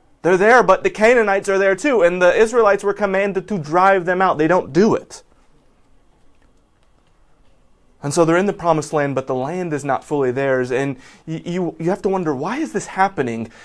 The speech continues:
At the end of the conquest, at, in the end of Judges one,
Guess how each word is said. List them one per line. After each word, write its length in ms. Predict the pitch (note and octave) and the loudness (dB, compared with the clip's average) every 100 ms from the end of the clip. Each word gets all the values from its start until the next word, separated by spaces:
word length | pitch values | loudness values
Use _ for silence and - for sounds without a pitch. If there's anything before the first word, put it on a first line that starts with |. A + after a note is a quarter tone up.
| - | -2
At 160 | F#3 F3+ | -2 -2
the 120 | - | 0
end 300 | G#3+ C#4 A#3 | 0 2 0
of 580 | - F3+ F3 E3 D#3+ D#3 | 2 4 4 2 -4 -4
the 100 | D#3 | -2
conquest, 640 | D#3+ G#3 B3+ F3+ D3+ C#3+ | 2 2 2 0 0 -2
at, 160 | C#3 C#3 | -6 -6
in 340 | D#3 D#3 C#3 - _ - | -6 -4 -6 -12 _ -4
the 100 | D#3+ | 0
end 100 | G#3+ | 0
of 140 | C#3+ | -2
Judges 460 | C3 E3+ D#3+ - - _ _ _ _ _ _ | 0 0 0 -6 -12 _ _ _ _ _ _
one, 360 | D3+ B3 G3+ | 0 0 0